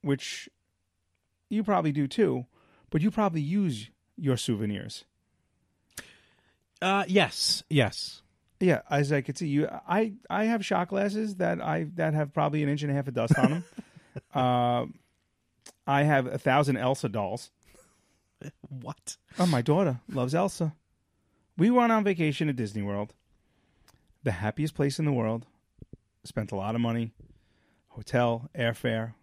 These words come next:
Speaker 1: the park, a turkey leg. Okay, that was on me. Um, bunch of other stuff. Come back after five, six days. Get off the airport. Come back to J F K.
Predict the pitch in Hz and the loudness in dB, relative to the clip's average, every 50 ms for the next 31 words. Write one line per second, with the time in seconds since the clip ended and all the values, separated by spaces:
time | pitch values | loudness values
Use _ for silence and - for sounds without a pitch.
0 | _ 147 120 - - - 107 101 104 107 - - _ _ _ _ _ _ _ _ | _ -16 -12 -6 -2 0 0 0 0 -2 -6 -10 _ _ _ _ _ _ _ _
1 | _ _ _ _ _ _ _ _ _ _ _ _ _ _ _ - - - - 120 | _ _ _ _ _ _ _ _ _ _ _ _ _ _ _ -14 -10 -2 0 0
2 | 117 - - 123 113 110 110 107 113 110 - 110 98 107 92 110 110 127 117 113 | 0 0 0 -2 0 0 -2 -2 -4 0 0 0 0 0 -2 -2 0 0 2 2
3 | 113 113 110 110 110 _ _ _ _ _ _ _ _ _ _ _ _ _ _ _ | 2 0 0 -2 -4 _ _ _ _ _ _ _ _ _ _ _ _ _ _ _
4 | - - 117 113 110 110 110 107 110 110 - - _ _ _ _ _ _ _ _ | -4 -2 0 0 2 0 0 0 -2 -4 -6 -8 _ _ _ _ _ _ _ _
5 | _ _ - 220 220 - 220 160 170 151 139 - - 127 123 127 - - _ _ | _ _ 0 0 2 2 2 0 0 0 -2 -2 0 0 0 0 -4 -8 _ _
6 | _ _ - - 180 180 160 160 156 151 147 147 - _ _ _ _ _ _ _ | _ _ -2 -2 0 2 4 4 4 4 4 2 -2 _ _ _ _ _ _ _
7 | _ _ _ _ _ _ _ - 139 131 127 127 131 - - 131 127 127 120 113 | _ _ _ _ _ _ _ -6 -4 -4 -4 -4 -8 -4 0 0 2 2 0 -2
8 | - 123 113 - - 117 113 117 117 117 120 120 - - 226 240 _ _ _ _ | -6 -10 -8 -6 -4 -2 -2 -2 -2 -4 -6 -8 -12 -18 -20 -20 _ _ _ _
9 | - 127 110 113 113 - 127 120 120 117 107 - 120 117 113 117 - 190 _ _ | -10 -8 -8 -8 -6 -4 -4 -4 -4 -4 -4 -6 -4 -4 -4 -4 -6 -10 _ _
10 | - 135 135 127 123 113 - 117 113 127 123 120 117 - - 120 110 110 110 110 | -18 -14 -12 -12 -12 -12 -12 -8 -6 -4 -4 -4 -4 -6 -6 -4 -4 -4 -4 -4
11 | 110 | -6